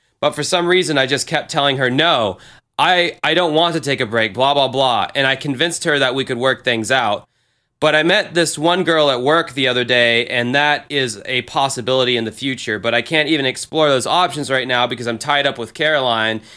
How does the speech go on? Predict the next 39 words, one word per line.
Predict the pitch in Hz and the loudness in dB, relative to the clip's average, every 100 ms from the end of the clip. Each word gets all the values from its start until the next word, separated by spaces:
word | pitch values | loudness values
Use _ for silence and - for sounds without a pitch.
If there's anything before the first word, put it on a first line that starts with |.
| - | -10
and | - | -4
her | 127 | -2
house | 120 165 170 139 | 0 0 0 -4
is | 120 | -4
such | 156 147 | -4 -4
a | 139 | -6
pain | 107 156 151 | -8 -4 -2
in | 156 | 0
the | 139 | 0
ass | 143 143 | 2 0
to | 131 | -4
drive | 98 120 139 139 | -2 0 0 -2
to. | - 113 98 - _ _ _ _ | -6 -6 -6 -10 _ _ _ _
Uh, | 113 113 | -2 -2
it's | 117 165 | -2 -2
like | 170 | 0
another | 147 147 135 | 2 2 0
city. | 110 - 151 113 90 - _ _ | -2 -2 -2 -2 -6 -14 _ _
I | - | -2
don't | 147 139 | 0 2
know. | 120 113 | 2 2
I | 110 | 0
feel | 123 190 | 0 0
like | 190 185 | 2 0
I, | 165 - | -2 -2
if | 156 | -2
I | 143 | 0
could | 147 | -2
just | 139 131 | -4 -6
be | - 127 | -6 -6
single | - 143 135 | -4 -2 0
right | 123 120 | 2 0
now, | 123 120 113 113 110 | 2 0 2 2 0
it | 135 | -4
would | 131 123 | -4 -4
do | 131 | -4
me | 131 | -4
some | 117 113 | -4 -6
good. | 107 120 113 101 | -2 0 0 -2